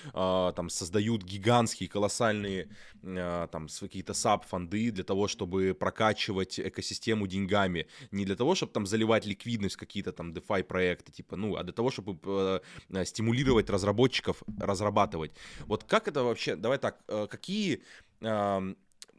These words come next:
ну вот, по твоему мнению, там, я уверен, это есть и на Solana, вообще почти на всех блокчейнах, то есть, типа, на-, во всех сетях. Насколько это эффективная, э, тема, э, нас-, как долго всё это прорастает, то есть, допустим, например, ты видишь, и можно ли где-то трекать эти проекты, которые, например,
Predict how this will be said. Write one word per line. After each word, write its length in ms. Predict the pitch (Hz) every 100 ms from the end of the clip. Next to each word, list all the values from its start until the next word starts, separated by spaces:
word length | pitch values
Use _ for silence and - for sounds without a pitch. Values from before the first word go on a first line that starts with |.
| 131
ну 120 | 180
вот, 320 | 151 147 -
по 100 | 139
твоему 220 | 127 147
мнению, 260 | 143 135 107
там, 160 | 104 101
я 140 | 131
уверен, 240 | 139 147
это 100 | 120
есть 240 | 123 113 -
и 60 |
на 80 | 143
Solana, 340 | 135 127 123 107
вообще 220 | 117 104
почти 240 | 113 -
на 60 | 117
всех 180 | - 87
блокчейнах, 460 | 90 - 92 78 - _
то 80 | 90
есть, 180 | 82 -
типа, 520 | 90 87 85 85 85
на-, 80 | 101 92
во 60 | 117
всех 160 | 139
сетях. 300 | - 95 87 - - - -
Насколько 440 | 107 110 208 202
это 200 | 131 120
эффективная, 680 | 113 117 - 143 113 101 95
э, 140 | - 95
тема, 460 | - 156 202 196 - - -
э, 100 | 107
нас-, 240 | 110 120 - _
как 280 | 147 147 104
долго 380 | 127 139 117 104
всё 280 | - 123 120
это 220 | - 107
прорастает, 880 | - 110 107 - 127 160 175 131 -
то 120 | 110
есть, 120 | 95
допустим, 460 | 117 - 131 - 101
например, 380 | 95 107 107 -
ты 100 | 107
видишь, 320 | 151 120 -
и 60 | 110
можно 280 | 143 143
ли 80 | 123
где-то 240 | 104 117 110
трекать 380 | 117 120 -
эти 120 | - 101
проекты, 420 | - 104 101 -
которые, 300 | - - 98
например, 420 | 95 101 104 101